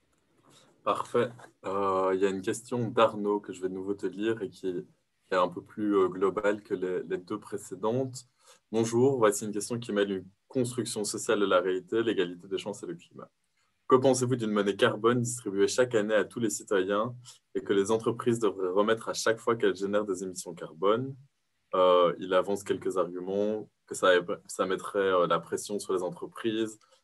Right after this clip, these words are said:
euh, tout en permettant de la justice sociale, qu'une partie de cette monnaie serait, euh, mise à disposition des États pour assurer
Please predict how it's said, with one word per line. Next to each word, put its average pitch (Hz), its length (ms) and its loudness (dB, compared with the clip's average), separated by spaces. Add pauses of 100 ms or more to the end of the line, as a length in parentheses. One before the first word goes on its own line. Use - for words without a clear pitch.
(300)
euh, 87 100 2
tout 87 160 -6
en 92 80 -2
permettant 90 380 0
de 87 60 -6
la 85 80 2
justice - 400 -10
sociale, 110 580 0
qu'une 98 240 -10 (300)
partie - 260 0
de - 60 -10
cette 101 160 -6
monnaie 101 260 0
serait, - 260 -6
euh, 87 380 2
mise 92 160 -8
à 95 60 2
disposition 92 680 -10
des 92 200 -4
États 95 220 2
pour - 140 -6
assurer 92 480 -4